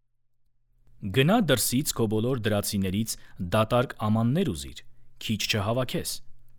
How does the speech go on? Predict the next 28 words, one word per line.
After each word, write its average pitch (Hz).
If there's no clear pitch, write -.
Քիչ 202
չուզես։ 196
Որքան 104
է 98
դա։ 60
Կարծում 220
եմ 190
կհամաձայնեք, 135
որ 104
ամանների 131
քանակը, 120
որ 98
նա 95
պիտի 92
հավաքեր, 117
բաց 180
է 92
քննարկման 76
համար, -
քանի 110
որ 147
միայն 160
այդ 185
կինը 208
կարող 131
էր 120
որոշել, 131
թե 190